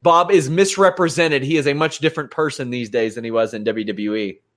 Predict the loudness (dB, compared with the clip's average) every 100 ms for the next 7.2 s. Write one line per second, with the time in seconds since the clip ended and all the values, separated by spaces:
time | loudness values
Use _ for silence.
0 | _ _ _ _ _ _ _ _ _ _
1 | _ _ _ _ _ _ 4 6 6 4
2 | 4 4 2 -2 _ _ -20 -20 -20 _
3 | _ _ _ _ _ _ -2 2 2 2
4 | 2 2 2 0 -8 -10 -10 -4 -2 -2
5 | -2 -2 -2 -4 -8 -10 _ _ _ _
6 | _ _ _ _ _ _ _ -4 -2 0
7 | -2